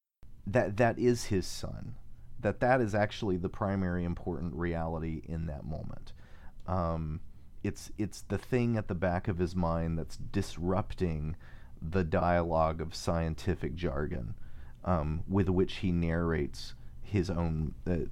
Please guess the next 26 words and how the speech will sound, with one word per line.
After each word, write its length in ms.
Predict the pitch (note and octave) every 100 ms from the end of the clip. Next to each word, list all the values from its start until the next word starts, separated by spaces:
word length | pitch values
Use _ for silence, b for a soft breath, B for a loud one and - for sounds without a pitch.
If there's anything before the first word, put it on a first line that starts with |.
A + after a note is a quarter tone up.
| - -
his 160 | F#2 G#2
own 280 | G#2+ A2 G2+
murder 380 | F2 E2+ D#2+ D#2
of 220 | D#2 -
his 160 | D2 B1
son. 480 | - - - G2 - B B B -
Um, 320 | E2+ D#2+ D2+
it's, 260 | - F2+ -
it's 220 | G2+ -
this 260 | - - -
moment 580 | F#2+ G#2+ A#2 A#2 G2 D2
when 340 | E2+ F2 F2
he 180 | F#2+ G#2
suddenly 480 | - - A#2 G#2+ G2
becomes 420 | E2+ - F#2+ F2+
aware 480 | F2 E2 E2 D#2+ D2
of 300 | - G#2 G2
the 80 | G2
son 500 | F2 - F2+ E2+ E2 - -
as 340 | D2+ D#2+ -
the 120 | -
son. 520 | - - - - A2+ - B B B B B B -
Um, 500 | F2+ F2+ F2 E2 D#2+ - - - - - -
so 420 | - - A2+ G#2+ G2
that 420 | F#2+ E2+ E2 - - - - _ _ _ _ _ _ _ _ _ _ _ - - - - -
what's, 360 | F#2 G#2+ -